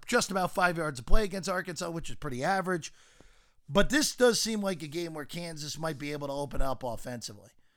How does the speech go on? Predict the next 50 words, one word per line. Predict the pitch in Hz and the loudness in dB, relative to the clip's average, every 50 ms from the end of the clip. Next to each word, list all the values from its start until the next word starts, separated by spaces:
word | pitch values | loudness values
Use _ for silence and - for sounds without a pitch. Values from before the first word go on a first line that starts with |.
| _ _ _ - - | _ _ _ -20 -6
I | - | -2
think | - 269 214 | 0 0 0
the | 190 160 | 0 0
total's | - - 208 190 175 165 143 - - | 2 4 4 4 4 2 0 -2 -4
too | - 160 | -6 -6
low | 139 127 131 123 120 113 | -6 -4 -4 -4 -4 -4
as | 107 95 | -6 -6
well. | 120 120 117 101 85 - - - - _ _ _ _ | -4 -4 -6 -6 -8 -12 -18 -20 -20 _ _ _ _
It | - | 0
would | 175 185 175 151 | 2 2 2 2
be | 190 190 | 2 0
a | 180 | 0
lean | 165 160 175 208 233 254 269 254 | 0 -2 -2 -2 0 0 0 -2
to | 190 226 | -2 -4
B | 175 214 220 | -4 -2 0
Y | 226 220 214 208 | 2 4 4 4
U | 202 202 208 208 | 4 2 0 -2
plus | 180 - 208 202 190 - | 0 4 6 6 6 4
the | - 196 | 2 2
points, | 160 - - 202 196 92 - - - - _ - _ _ _ - | 12 12 12 12 12 12 0 -6 -10 -14 _ -20 _ _ _ -6
and | - 180 | -4 -2
it | 185 | -2
would | 156 | -2
be | 139 170 175 | -2 -2 -2
a | 160 | -2
lean | 156 156 180 208 220 220 220 180 | -2 -2 -2 0 0 0 0 0
to | - 202 | 0 -2
the | 175 180 185 | -2 0 0
over | 180 196 202 175 165 - | 0 0 2 4 4 4
fifty-four | - 196 180 - - 160 - - - 180 165 | 4 4 2 0 -2 -6 4 6 6 6 6
and | 156 143 | 6 0
a | 123 | 0
half. | 127 156 151 139 127 - - - - _ _ _ _ _ - | 0 2 2 0 0 -2 -6 -14 -20 _ _ _ _ _ 2
I | 151 175 | 4 4
do | 165 - 208 262 262 | 4 4 2 0 0
think | - - 254 226 175 | 0 -2 -4 -6 -4
Kansas | - 214 220 220 208 151 185 180 - | -4 -2 -2 -2 -2 -4 -6 -6 -6
finds | - - 220 208 214 202 175 151 | -4 -2 0 0 0 -2 -2 -4
a | 190 | -2
way | 190 196 190 | -2 -2 -2
to | 180 175 | -4 -4
win | 170 175 170 | -6 -8 -8
this | 165 156 - - | -8 -8 -8 -6
game | 180 180 170 156 | -6 -6 -8 -8
to | 156 151 | -8 -8
move | 160 165 156 139 | -10 -10 -10 -10
the | 143 139 | -12 -12
four | - 165 165 156 135 | -10 -10 -8 -8 -6
and | 135 139 | -6 -4
oh. | 139 131 117 104 - | -4 -4 -6 -8 -10